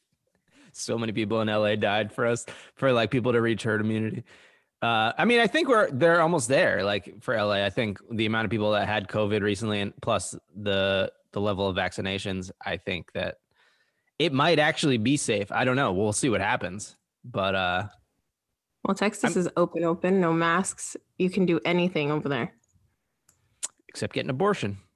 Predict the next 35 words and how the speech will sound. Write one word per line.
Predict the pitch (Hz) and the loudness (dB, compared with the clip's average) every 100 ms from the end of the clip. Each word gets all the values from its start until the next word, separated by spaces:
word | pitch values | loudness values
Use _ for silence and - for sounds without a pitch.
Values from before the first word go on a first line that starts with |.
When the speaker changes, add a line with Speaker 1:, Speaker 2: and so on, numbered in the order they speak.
| _ _ _ _ _ _ _ _ _ _ - | _ _ _ _ _ _ _ _ _ _ -2
Speaker 2:
Well, | 294 240 _ | 0 -2 _
that's | 208 214 | -4 -2
fine. | 175 170 - _ _ _ _ _ - - - - _ _ _ _ - | -2 -2 -4 _ _ _ _ _ -20 -20 -20 -20 _ _ _ _ -4
Speaker 1:
N-, | 160 | -2
but | 143 151 143 | 0 0 4
did | 160 | 2
you | 170 | 4
see | 160 | 2
they | 160 160 | 4 2
propo-, | - 139 160 - 117 135 | 0 0 2 2 -2 0
like, | 117 117 | 0 0
you, | 123 | 0
you, | 139 120 123 120 110 - _ _ _ _ _ - 131 | 0 0 2 2 0 -6 _ _ _ _ _ -20 -4
they, | 127 120 117 - | 0 0 0 -4
I | 131 | -2
mean, | 143 | 0
it | 135 | 0
didn't | 139 117 | 0 0
pass | 135 131 104 101 - - _ _ _ _ - | 0 2 0 -2 -10 -16 _ _ _ _ -6
yet, | 113 131 107 - - _ _ - | 0 2 0 -4 -12 _ _ -6
that | 120 110 - | -2 -2 -2
somebody | - 123 113 | -4 0 0
proposed | 117 113 113 113 | 0 0 2 2
that, | 104 104 104 - - | 0 0 -2 -8 -6
uh, | 98 | -4
the | 90 95 | -2 -4
death | 95 95 | -4 -4
penalty | - 117 120 127 | -4 -2 0 -2
for, | - 113 - _ _ - | -2 -6 -6 _ _ -8
um, | 92 90 92 - _ _ - | -4 -4 -4 -8 _ _ -8
women | 107 101 | -4 -4
who | 92 95 | -4 -4
get | 87 98 | -4 -4
abortions. | - - | -2 0
Speaker 2:
Abortion? | 165 - 311 339 | 2 2 2 0